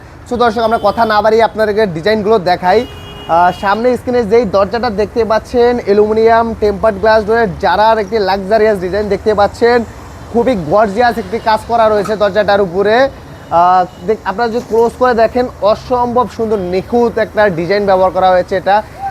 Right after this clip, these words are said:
সিলভার ব্যাকগ্রাউন্ডের ভিতরে, আহ, সিলভার কালার অ্যালুমিনিয়াম দিয়ে রোজ গোল্ড কালারের ডিজাইনটা অসম্ভব সুন্দরভাবে ফুটে আছে।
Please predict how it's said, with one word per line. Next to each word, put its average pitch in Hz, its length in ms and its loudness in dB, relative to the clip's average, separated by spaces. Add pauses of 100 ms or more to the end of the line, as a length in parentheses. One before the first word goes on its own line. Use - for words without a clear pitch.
(200)
সিলভার 226 400 2
ব্যাকগ্রাউন্ডের 208 680 0
ভিতরে, 226 640 0 (340)
আহ, 180 420 4
সিলভার 208 280 0
কালার 233 240 2 (100)
অ্যালুমিনিয়াম 220 580 -4
দিয়ে 226 160 -2
রোজ 196 320 -2
গোল্ড 226 260 2
কালারের 214 400 2
ডিজাইনটা 190 400 0
অসম্ভব 220 640 0
সুন্দরভাবে 202 400 0
ফুটে 180 300 -2
আছে। 208 380 2